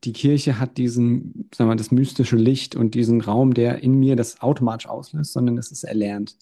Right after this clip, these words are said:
sozialisiert. Jetzt habe ich dieses Setting, sozusagen dieses Skript habe ich verinnerlicht und wenn du, wenn du das jetzt so beschreibst mit der Klinik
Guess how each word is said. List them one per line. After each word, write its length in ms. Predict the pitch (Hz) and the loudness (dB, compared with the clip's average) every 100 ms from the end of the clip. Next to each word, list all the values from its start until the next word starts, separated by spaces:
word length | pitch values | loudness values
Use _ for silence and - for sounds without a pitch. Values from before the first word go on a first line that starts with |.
| _ _ | _ _
sozialisiert. 840 | - 113 110 104 101 104 110 - _ _ _ _ _ _ _ _ _ - _ _ _ _ _ _ _ _ _ _ _ _ _ | -4 -2 -2 -4 -4 -6 -8 -12 _ _ _ _ _ _ _ _ _ -20 _ _ _ _ _ _ _ _ _ _ _ _ _
Jetzt 220 | 135 120 | 0 2
habe 120 | 143 147 | 4 2
ich 100 | - | 0
dieses 380 | 147 165 165 | 0 0 0
Setting, 320 | - 160 180 175 | 0 0 2 4
sozusagen 340 | 151 147 147 | 2 2 2
dieses 280 | 139 131 - | 2 0 -4
Skript 260 | - 160 | -4 0
habe 120 | 143 127 | 0 0
ich 100 | - | -2
verinnerlicht 720 | 139 139 165 117 127 147 - | 0 2 2 2 0 -2 -8
und 260 | - 131 127 - | 0 0 0 0
wenn 160 | 127 | 2
du, 200 | 131 135 | 2 2
wenn 100 | 127 | 2
du 80 | 135 | 2
das 160 | 120 - | 2 -4
jetzt 100 | 123 | -6
so 80 | 113 | -6
beschreibst 520 | 107 - 135 127 - | -6 -4 -2 -4 -6
mit 120 | 113 | -6
der 100 | 113 | -6
Klinik 520 | - 123 143 139 131 | -4 2 4 2 0